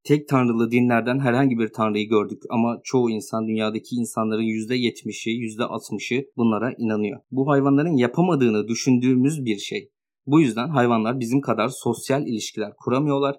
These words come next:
Aynı şeylere inanamadıkları için onları birleştiren de hayali bir bağ olmadığından bu insanlar arasında genellikle görülen bir durum. Eğer bu içerikleri fotoğraf ve video halinde de görmek istiyorsanız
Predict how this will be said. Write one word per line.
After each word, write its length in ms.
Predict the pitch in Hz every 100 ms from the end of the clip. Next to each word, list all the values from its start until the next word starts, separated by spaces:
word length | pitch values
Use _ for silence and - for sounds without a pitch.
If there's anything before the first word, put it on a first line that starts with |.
| _
Aynı 280 | 120 135 156
şeylere 420 | 147 120 107 104
inanamadıkları 800 | 92 110 113 147 143 135 - 127
için 380 | 131 - 143 147
onları 360 | 117 117 117 107
birleştiren 540 | 117 120 120 123 110
de 80 | 117
hayali 480 | 131 113 110 107 104
bir 180 | 107 107
bağ 220 | 110 139
olmadığından 800 | 117 120 110 101 107 104 120 185 -
bu 220 | 135 139
insanlar 440 | 123 - 117 113
arasında 440 | 107 107 - 110 107
genellikle 540 | 110 107 104 101 107
görülen 440 | 104 107 107 117
bir 180 | 131 123
durum. 320 | 117 110 104 _ _ _ _ _ _
Eğer 240 | 127 131 147
bu 120 | 160
içerikleri 500 | - 143 127 117 107
fotoğraf 420 | 123 120 131 143
ve 120 | 127
video 260 | 127 135 131
halinde 400 | 120 117 113 113
de 60 |
görmek 320 | 107 107 113 110
istiyorsanız 640 | - 107 98 107 123 -